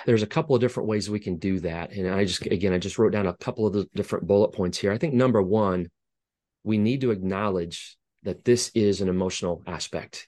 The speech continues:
It, there's emotion built into it, right? It's normal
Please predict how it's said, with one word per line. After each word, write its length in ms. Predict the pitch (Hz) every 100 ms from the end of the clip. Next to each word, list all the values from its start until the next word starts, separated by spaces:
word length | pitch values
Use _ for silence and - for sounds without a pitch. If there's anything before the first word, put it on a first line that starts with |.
| -
It, 160 | 73 -
there's 240 | 101 92
emotion 560 | 92 113 120 123 113 117 _ -
built 220 | 104 101
into 280 | 90 - 73
it, 120 | - _
right? 280 | 95 - - - - -
It's 200 | 92 -
normal 580 | 101 117 135 151 151